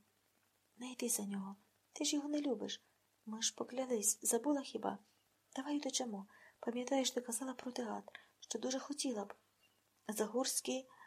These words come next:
зараз у Мацейові, можна до нього попроситись». Не договорив. Назар і Сянько підбігли, розлючені, розпасійовані, відірвали його від Дани,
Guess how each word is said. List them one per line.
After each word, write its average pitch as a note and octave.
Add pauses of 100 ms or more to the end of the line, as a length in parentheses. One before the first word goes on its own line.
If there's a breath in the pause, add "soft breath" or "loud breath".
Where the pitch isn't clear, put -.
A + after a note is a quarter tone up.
(140 loud breath)
зараз B3+
у B3
Мацейові, A#3+ (400 soft breath)
можна C4
до B3+
нього C4
попроситись». C4 (800)
Не A#3
договорив. A#3 (840)
Назар A3+
і A3+
Сянько A3+
підбігли, A#3
розлючені, A#3 (480 loud breath)
розпасійовані, B3
відірвали B3+
його A#3+
від G#3
Дани, B3